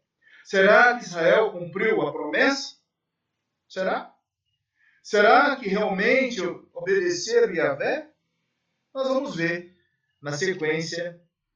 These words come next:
desse texto. Mas agora, do versículo vinte e oito, amados, até o versículo trinta e três,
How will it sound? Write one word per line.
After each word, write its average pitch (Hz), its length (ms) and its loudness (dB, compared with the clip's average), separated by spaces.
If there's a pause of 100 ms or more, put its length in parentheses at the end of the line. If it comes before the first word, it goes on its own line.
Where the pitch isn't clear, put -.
desse 139 360 -10
texto. - 420 -10 (920)
Mas 349 140 -6
agora, 330 360 2
do 320 100 -8
versículo 311 480 -4
vinte 269 280 -6
e 165 80 -4
oito, 440 340 2
amados, 139 560 -6
até 214 460 -2
o 180 80 -14
versículo 180 560 -10
trinta 262 320 -12
e 165 100 -12
três, 190 560 -8